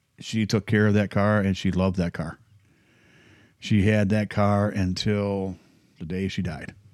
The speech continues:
Now, she stopped driving it <laughs> way before she died, but, you know, my dad drove it too for a bit. He had his cars,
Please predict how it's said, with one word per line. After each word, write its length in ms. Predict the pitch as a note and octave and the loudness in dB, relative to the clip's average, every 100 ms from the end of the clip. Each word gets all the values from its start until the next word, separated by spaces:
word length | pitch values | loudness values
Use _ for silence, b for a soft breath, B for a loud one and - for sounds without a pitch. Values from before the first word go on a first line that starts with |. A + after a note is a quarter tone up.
| _ _ _ _ b b b b b b b b b | _ _ _ _ b b b b b b b b b
Now, 160 | G2+ F2 | -2 -2
she 160 | - E2+ | -4 -6
stopped 320 | - E2 F#2 | -6 -8 -4
driving 480 | G2 E3+ F#3+ A2 F2 | 0 4 4 4 2
it 160 | F2 B B B B B | -2 B B B B B
<laughs> 520 | - - - A#2 - - | -6 -6 4 4 4 2
way 160 | G#2+ | 0
before 420 | F#2 F2+ - E2 | 2 0 0 0
she 180 | C#3 F#2+ | 0 -2
died, 380 | D#2+ D2 - - _ - | -2 -4 -6 -14 _ -2
but, 260 | F2 E2 - b b b b b b b B2+ | -2 -2 -8 b b b b b b b 2
you 80 | |
know, 180 | G#2+ F2 | 2 4
my 140 | F#2 F2+ | 2 0
dad 360 | F2 F2 E2+ | -2 -2 -4
drove 300 | D#2+ E2 E2 | -4 -4 -4
it 140 | G2+ - | -4 -4
too 220 | F#2 E2+ | -2 -2
for 220 | - F2 | -4 -6
a 40 | |
bit. 360 | D#2+ F2 G2+ - | -4 -2 -2 -4
He 260 | E2 G2 F#2 | -4 0 0
had 160 | F2+ | 0
his 200 | E2+ F2+ | -2 -4
cars, 560 | - E2 D#2 C3+ C3+ | -4 -6 -2 -2 -2